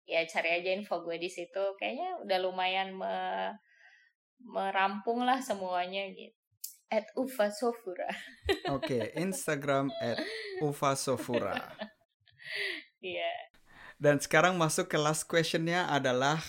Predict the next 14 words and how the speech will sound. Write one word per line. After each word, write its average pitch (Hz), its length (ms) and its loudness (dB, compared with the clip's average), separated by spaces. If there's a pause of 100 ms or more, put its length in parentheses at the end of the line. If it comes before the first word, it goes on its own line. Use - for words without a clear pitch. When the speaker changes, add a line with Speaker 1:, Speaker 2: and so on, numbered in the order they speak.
(260)
Speaker 2:
em, 147 760 4 (160)
share 190 460 4
ke 180 180 -2
kita 143 520 0
mungkin 139 600 2
mimpi 156 440 4
terbesar 135 560 0
lu 143 200 -4
saat 135 440 -2
ini 156 160 0
tuh 165 180 0
apa, 101 160 -2
Fa? - 180 -10 (420)
Speaker 1:
Aduh, 220 420 -2